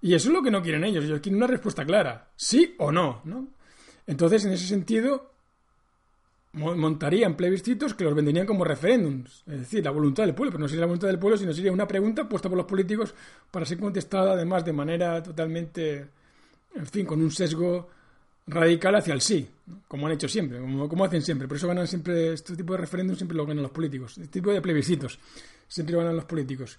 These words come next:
Y por ahí es por donde vamos, ¿no? Desde luego, como decimos también, no nos están contando la verdad de nada.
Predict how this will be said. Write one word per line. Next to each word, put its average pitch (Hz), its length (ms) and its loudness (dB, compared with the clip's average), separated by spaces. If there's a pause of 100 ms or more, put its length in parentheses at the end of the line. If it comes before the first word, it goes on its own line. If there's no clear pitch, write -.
(400)
Y 170 120 4
por 180 160 2
ahí 233 60 6
es - 60 2
por 269 100 0
donde 277 160 6
vamos, 185 260 2
¿no? 226 260 -2 (160)
Desde 175 280 0
luego, 254 600 4
como 170 200 -8
decimos 214 280 0
también, 226 540 0
no 214 100 0
nos 226 100 2
están 208 180 -2
contando 190 280 0
la 175 60 2
verdad 202 420 0 (180)
de 143 220 -8
nada. 214 460 0